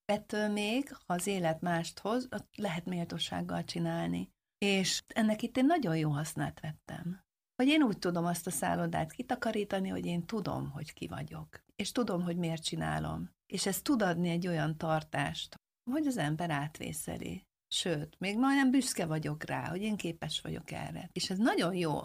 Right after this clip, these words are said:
És a könyvbe írtam egy ponton azt, hogy én már nem fogok tanulni, már én itt úgyse építek karriert, ami rám ragad, jól van, oké.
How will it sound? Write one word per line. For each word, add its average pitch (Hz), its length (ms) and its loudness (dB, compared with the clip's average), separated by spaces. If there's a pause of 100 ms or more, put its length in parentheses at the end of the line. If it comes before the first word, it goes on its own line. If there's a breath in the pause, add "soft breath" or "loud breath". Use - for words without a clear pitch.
(140)
És - 140 -2
a 208 100 -2
könyvbe 302 320 6
írtam 233 360 4
egy 180 220 2
ponton 190 420 2
azt, 175 320 2
hogy 170 300 0 (500 loud breath)
én 294 80 8
már 214 180 6
nem 190 200 4
fogok 165 340 -2
tanulni, 170 600 2 (140)
már 226 320 4
én 180 200 2
itt 160 200 -4
úgyse 175 560 0
építek 165 600 0
karriert, 185 720 2
ami 226 300 2
rám 170 340 2
ragad, 156 380 -2
jól 180 400 0
van, - 320 -6
oké. 156 560 -6